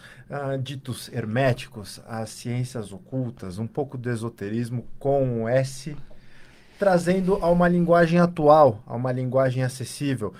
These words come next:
dando uma tônica bem popular aí pra que seja um debate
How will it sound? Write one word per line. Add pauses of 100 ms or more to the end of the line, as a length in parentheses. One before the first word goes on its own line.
(140)
dando
uma
tônica
bem
popular
aí
pra
que
seja (280)
um
debate